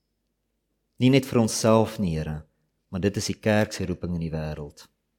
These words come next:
Sodat ons in die wêreld waarin ons leef, iets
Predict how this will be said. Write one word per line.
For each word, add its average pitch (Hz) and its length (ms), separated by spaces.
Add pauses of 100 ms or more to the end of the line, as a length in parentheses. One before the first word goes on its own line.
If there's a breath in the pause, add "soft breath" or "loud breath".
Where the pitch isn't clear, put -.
(380)
Sodat 98 320
ons 131 380
in 107 80
die 92 180
wêreld 101 380
waarin 95 240
ons - 160
leef, 85 260 (480 soft breath)
iets 135 320